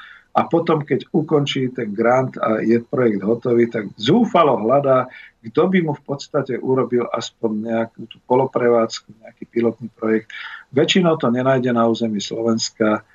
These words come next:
a tak sa všetci na to vykašľú, predajú to ako know-how, poprípadne ešte keby to predali ako patent a je to v svete.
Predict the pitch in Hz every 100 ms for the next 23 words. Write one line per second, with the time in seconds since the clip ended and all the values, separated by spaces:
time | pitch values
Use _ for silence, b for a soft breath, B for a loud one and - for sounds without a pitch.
0 | b _ _ 143 139 117 - 101 - -
1 | 107 98 - - 127 - 139 110 123 113
2 | - 117 113 107 101 101 - - - _
3 | 127 151 143 147 143 139 - _ _ -
4 | 120 131 113 117 113 107 - - 104 104
5 | _ - 107 107 107 101 - - 117 113
6 | 110 98 - - 104 95 _ _ - -
7 | 107 -